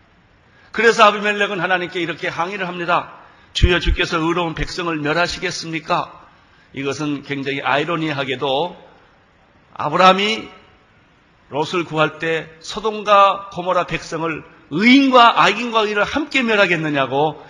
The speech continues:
질문했던 똑같은 질문을 아브라함이 지금, 에, 이 로-, 아, 아비멜렉이 하고 있다고 하는 것이죠.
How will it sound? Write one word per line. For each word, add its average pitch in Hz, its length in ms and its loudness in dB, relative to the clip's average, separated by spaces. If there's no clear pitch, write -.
질문했던 160 840 -4
똑같은 147 440 -2
질문을 139 600 -4
아브라함이 131 1080 -6
지금, 170 320 -6
에, 117 420 -4
이 123 320 -10
로-, 127 260 -4
아, 110 380 -4
아비멜렉이 139 540 0
하고 170 240 -4
있다고 135 360 -4
하는 113 160 -10
것이죠. 110 400 -12